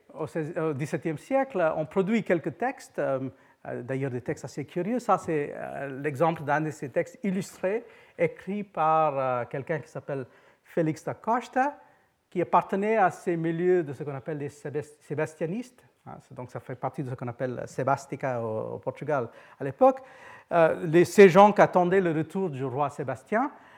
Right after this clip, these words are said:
mais lui, il avait, euh, un développement très particulier en utilisant les apocryphes du prophète Ezra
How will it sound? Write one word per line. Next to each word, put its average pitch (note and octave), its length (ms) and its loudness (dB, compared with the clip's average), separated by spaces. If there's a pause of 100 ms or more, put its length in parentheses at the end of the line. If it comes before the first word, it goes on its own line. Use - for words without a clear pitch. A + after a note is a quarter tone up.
(140)
mais G#3 440 2
lui, B3+ 560 4
il G3+ 200 2
avait, G#3+ 460 8
euh, F3 320 4
un D#3+ 160 2
développement G3 400 2
très A3+ 260 6
particulier G#3+ 880 0
en F3 200 -2
utilisant G3 800 0
les E3+ 340 4
apocryphes G3 640 0
du F3 100 -10
prophète E3 420 -8
Ezra D#3 540 -2